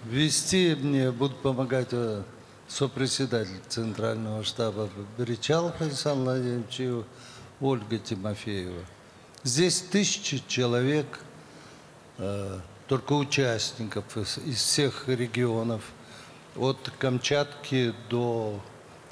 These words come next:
Калининграда. Ну, эксперты,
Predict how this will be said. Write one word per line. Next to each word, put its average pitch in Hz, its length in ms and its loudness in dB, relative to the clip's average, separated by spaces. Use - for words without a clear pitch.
Калининграда. 120 920 2
Ну, 143 420 4
эксперты, 147 1000 4